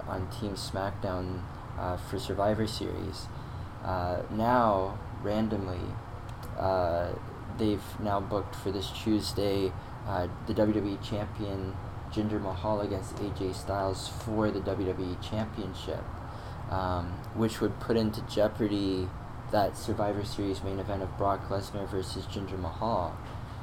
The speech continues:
Um, I'll be honest, I don't understand why this is going on. There's a lot of rumors online about what could be happening. Um, I would be shocked, unless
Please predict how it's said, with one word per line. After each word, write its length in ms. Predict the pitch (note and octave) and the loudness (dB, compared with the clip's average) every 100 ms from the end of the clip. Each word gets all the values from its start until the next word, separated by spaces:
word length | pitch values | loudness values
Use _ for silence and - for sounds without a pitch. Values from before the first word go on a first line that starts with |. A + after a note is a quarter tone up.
| - F#2 | -4 2
Um, 480 | F#2 F#2 F2+ D#2+ - - - - - - - - - - - - - - - - - - - - - - - - - - - - - | 4 2 0 -6 -8 -8 -8 -8 -8 -8 -8 -8 -8 -8 -8 -8 -8 -8 -10 -10 -10 -10 -10 -8 -8 -8 -8 -10 -10 -8 -8 -8 2
I'll 120 | A#2+ | 4
be 220 | A2+ B2+ - | 6 6 4
honest, 540 | G#2+ A#2 B2 B2+ - - | 2 4 4 2 2 2
I 160 | A2 G#2 - | 2 2 4
don't 240 | G#2+ A2+ | 6 6
understand 720 | G#2+ G#2 G2+ - G#2 G#2 G2 | 2 0 -2 -2 0 0 2
why 320 | F#2+ F2+ F#2+ | 4 6 4
this 260 | G#2 A2 A2 | 4 2 0
is 120 | G#2+ | -2
going 360 | G#2+ G#2 G#2+ G#2+ | 0 2 2 2
on. 300 | G2 G#2+ A2+ | 2 2 2
There's 140 | G2+ | 2
a 60 | G2+ | 2
lot 180 | G2 G2 | 2 2
of 160 | F#2 | 0
rumors 720 | F#2+ G2+ G#2+ A2 A2 - - - | 0 2 2 2 0 -6 -6 -2
online 500 | F#2 G2 G#2 G#2+ A2+ | 0 2 2 2 2
about 260 | G#2+ G#2 G2+ - - - - | 4 4 2 -2 -8 0 2
what 240 | G#2 - | 2 0
could 260 | - A2+ - | 0 0 2
be 120 | A2+ | 4
happening. 720 | G#2+ G#2+ - B2+ C3+ C#3+ D3 - - - - - | 6 4 4 2 2 0 -2 -4 -8 -8 -6 0
Um, 380 | G2 G2 G2 - - | 2 4 2 -2 0
I 180 | - A#2 | 4 6
would 260 | B2+ B2 B2+ | 6 4 4
be 140 | B2+ | 2
shocked, 760 | - - A#2+ A2 G#2 G2+ - - - - | 2 0 6 6 6 2 -2 -6 -6 -2
unless 480 | - G#2 G2 A2+ - | 0 2 2 2 0